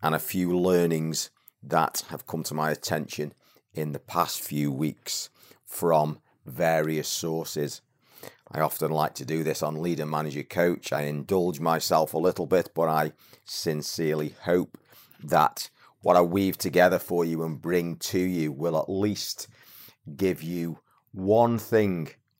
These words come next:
that helps in your mindset, your thought processes,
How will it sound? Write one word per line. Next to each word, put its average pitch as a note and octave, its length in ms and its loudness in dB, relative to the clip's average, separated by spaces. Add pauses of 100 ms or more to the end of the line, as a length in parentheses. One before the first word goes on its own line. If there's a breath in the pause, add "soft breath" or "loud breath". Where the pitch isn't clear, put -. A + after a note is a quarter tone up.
(180)
that D#2+ 320 2
helps - 640 -2 (460)
in E2 220 0
your D#2+ 260 -2
mindset, F2+ 800 0
your D#2 200 -2
thought F2+ 400 -2
processes, D#2 760 -4